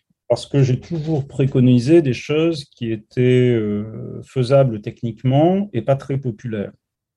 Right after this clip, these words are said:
C'est-à-dire, j'ai, je, voilà, je me suis éloigné absolument de,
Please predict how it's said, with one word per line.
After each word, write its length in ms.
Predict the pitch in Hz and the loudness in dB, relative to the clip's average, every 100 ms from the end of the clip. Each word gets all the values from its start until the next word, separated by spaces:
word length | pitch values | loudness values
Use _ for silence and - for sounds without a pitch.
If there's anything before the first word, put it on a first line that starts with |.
| _ | _
C'est-à-dire, 460 | _ - 98 107 107 | _ -12 -6 -6 -6
j'ai, 200 | 95 101 | -6 -8
je, 340 | 98 - - - | -6 -8 -8 -4
voilà, 420 | 52 50 - - | -2 -2 -4 -8
je 140 | - | -8
me 60 | - | -8
suis 280 | - 113 110 | -6 -8 -4
éloigné 640 | 107 117 120 123 120 127 | 0 2 4 4 4 4
absolument 760 | 117 - 123 110 113 123 131 131 | 2 -2 -6 0 2 4 4 2
de, 360 | 107 101 101 | 0 -4 -4